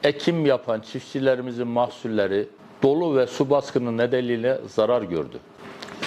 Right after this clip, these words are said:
Alaca Belediyesi ekiplerimiz dün akşam saatlerinden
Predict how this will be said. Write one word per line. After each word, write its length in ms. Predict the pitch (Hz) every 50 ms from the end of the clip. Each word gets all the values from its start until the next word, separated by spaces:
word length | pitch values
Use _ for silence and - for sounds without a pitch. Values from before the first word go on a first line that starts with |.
| - - - - - - - -
Alaca 420 | 127 131 165 185 175 175 185 170 165
Belediyesi 640 | 160 156 156 156 139 143 151 151 147 147 - 151
ekiplerimiz 760 | 135 - - 139 - - 101 98 98 95 92 98 104 - - - - - - - - - - - - - - -
dün 140 | - 151 165
akşam 440 | 156 147 147 143 - - 147 139 135
saatlerinden 880 | - - 135 131 131 131 - - - 127 123 123 123 120 117 120 123